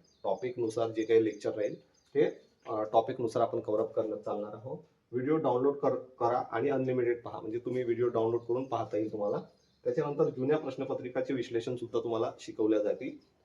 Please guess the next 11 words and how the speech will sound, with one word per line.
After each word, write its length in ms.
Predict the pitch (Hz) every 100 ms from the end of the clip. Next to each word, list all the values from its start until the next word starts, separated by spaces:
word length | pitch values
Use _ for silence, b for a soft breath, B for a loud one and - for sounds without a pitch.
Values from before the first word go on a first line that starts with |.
| -
आणि 200 | 127 123 151 - _ -
टॉपिक 360 | 127 - 208
नुसार 280 | 147 156 151
नोट्स 280 | 127 139 - -
डाउनलोड 320 | 113 113 -
करता 300 | - - 113
येईल. 220 | 104 90
जे 120 | 110
काही 160 | 117 127
टॉपिक 320 | 113 110 117
नु-, 100 | 123